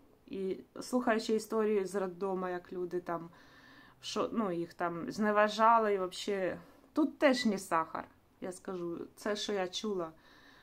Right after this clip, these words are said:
Тут теж, е, і діт-, з дітьми дуже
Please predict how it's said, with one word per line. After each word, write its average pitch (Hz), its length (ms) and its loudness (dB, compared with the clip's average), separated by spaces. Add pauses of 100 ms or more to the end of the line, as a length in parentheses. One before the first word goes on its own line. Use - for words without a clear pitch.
(120)
Тут 247 200 -2
теж, 220 380 2
е, 180 200 -2 (2250)
і 202 140 -2
діт-, 185 380 -4
з 180 100 -6
дітьми 214 500 0
дуже 185 640 -2